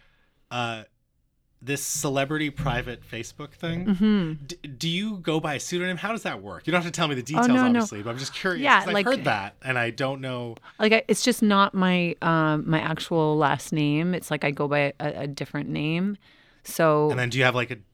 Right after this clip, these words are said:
Speaker 1: like, a profile picture that isn't you? It's
Speaker 2: No, it is me,
Speaker 1: Oh,
Speaker 2: but
Speaker 1: it
Speaker 2: I guess
Speaker 1: is.
Speaker 2: it's just
Speaker 1: Okay.
Speaker 2: not, like, a glamorous headshot of me.
Speaker 1: Oh, okay.
Speaker 2: Yeah. So,
Speaker 1: Interesting.
Speaker 2: but I do still, you know, p-, fans find me.
Speaker 1: Okay.
Speaker 2: But then, you know, they send me a friend request, and I just don't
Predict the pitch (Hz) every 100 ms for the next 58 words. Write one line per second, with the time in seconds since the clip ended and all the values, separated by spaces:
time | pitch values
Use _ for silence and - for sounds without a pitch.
0 | - 123 107 107 131 123 113 - - 113
1 | 113 117 117 117 117 117 120 127 - 254
2 | 294 294 302 359 453 466 226 180 170 170
3 | 170 185 226 277 247 233 202 202 175 165
4 | 165 156 - _ _ _ - 175 165 151
5 | 156 151 139 - 143 147 - 170 - 190
6 | 202 208 220 208 156 185 160 160 107 98
7 | _ - 180 165 151 165 - - 165 -
8 | 269 214 247 240 202 233 226 - 214 220
9 | 208 196 - 233 - 226 208 - 165 151
10 | 151 147 165 175 185 - 139 131 120 92
11 | 180 185 185 170 160 160 160 147 147 -
12 | 160 160 - 160 - - 156 147 147 -
13 | 143